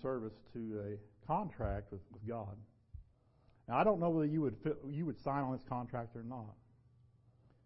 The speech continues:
The contract might look something like this. Just try to imagine this in your head, if you would. I like this analogy. It's the reason I'm sharing it with you this morning. The contract would be from God, obviously,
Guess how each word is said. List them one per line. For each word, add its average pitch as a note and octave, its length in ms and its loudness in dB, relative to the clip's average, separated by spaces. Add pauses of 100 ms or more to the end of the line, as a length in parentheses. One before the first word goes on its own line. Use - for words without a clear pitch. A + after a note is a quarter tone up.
(500)
The - 60 -12
contract F3 440 6
might E3+ 180 4
look E3 200 4
something D#3+ 260 2
like D3+ 160 2
this. C#3+ 200 4
Just G3 160 -4
try F#3+ 120 0
to D3+ 60 4
imagine C#3+ 340 0
this C3 160 -8
in C3+ 80 -4
your C3 120 -6
head, A#2+ 280 -4
if - 80 -16
you G#2+ 80 -6
would. G#2 280 -4 (840)
I A#2 60 -6
like C#3+ 240 -4
this B2+ 160 -10
analogy. G#2+ 400 -4
It's A2 100 -10
the A2+ 60 -8
reason A2+ 140 -8
I'm G#2+ 140 -10
sharing A2 200 -8
it G2+ 120 -12
with F#2+ 100 -8
you F#2 120 -8 (480)
this G2 120 -20 (120)
morning. A2 220 -14 (880)
The C3 60 -6
contract D#3 560 2
would A2+ 120 -4
be A2+ 120 0
from A2+ 220 -4
God, F#2+ 300 0
obviously, F#2+ 380 -8